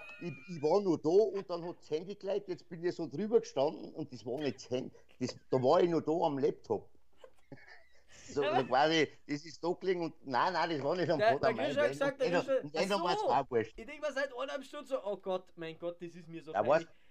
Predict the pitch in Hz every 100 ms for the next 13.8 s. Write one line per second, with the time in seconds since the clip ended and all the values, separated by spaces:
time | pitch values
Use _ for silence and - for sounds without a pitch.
0 | - 175 190 202 160 226 311 262 247 240
1 | - 240 240 233 214 262 269 233 - 247
2 | 262 139 220 240 214 240 247 202 - 233
3 | 220 208 240 226 220 208 196 202 202 190
4 | 208 214 185 175 262 269 208 196 180 -
5 | 175 160 151 147 147 - - - 170 170
6 | 185 202 202 - - - - - - -
7 | 175 170 175 196 190 185 147 104 165 214
8 | - - 170 185 202 180 - - - -
9 | 123 180 208 220 262 - 208 - - 117
10 | - - - 226 220 226 208 240 - -
11 | 170 196 226 233 - - - - - 170
12 | 180 151 147 135 135 143 - 170 - 165
13 | - 113 117 151 190 - - 165